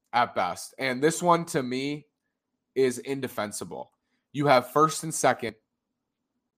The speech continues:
with Gilberto Celestino coming up, and he chooses not to pull Correa off the bench with one out. Nick Gordon's on deck. He let, he let both of them hit, Celestino and Gordon.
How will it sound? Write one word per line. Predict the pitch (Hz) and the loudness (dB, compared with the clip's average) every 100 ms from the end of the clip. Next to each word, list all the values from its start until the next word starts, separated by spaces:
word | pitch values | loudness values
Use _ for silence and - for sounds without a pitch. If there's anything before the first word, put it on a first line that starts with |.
| _ _ | _ _
with | 117 117 | -4 -2
Gilberto | 120 101 117 123 143 | -2 0 0 2 2
Celestino | 143 143 139 - 135 127 | 4 2 2 -2 -2 -2
coming | - 127 113 | -2 -2 -2
up, | 95 92 - _ _ _ _ _ _ _ - | -2 -4 -10 _ _ _ _ _ _ _ -4
and | 113 110 110 107 107 - | 0 2 0 -2 -4 -14
he | _ 135 | _ -10
chooses | 127 127 113 110 104 | -4 -2 -2 -4 -2
not | 104 104 - | 2 2 0
to | - 107 | -8 -8
pull | - 104 98 | -4 -4 -4
Correa | - 95 90 | -4 -2 2
off | 85 92 | 0 -2
the | 85 | -6
bench | 76 53 - - - | -8 -10 -12 -16 -10
with | 98 - | -8 -4
one | 82 | -2
out. | 57 - _ - | -2 -6 _ -4
Nick | 110 | 0
Gordon's | 123 120 117 | 2 0 0
on | 113 104 | -2 0
deck. | 95 - _ _ _ - | 0 -2 _ _ _ -6
He | 107 | 2
let, | 117 - | 2 2
he | 123 | 0
let | 117 110 | 2 2
both | 107 104 | 0 0
of | 98 | -2
them | 92 90 | -6 -8
hit, | 98 - _ | -12 -14 _
Celestino | - 117 104 - 107 | -2 0 0 -2 -4
and | - 95 92 | -4 -6 -6
Gordon. | 76 55 | -6 -6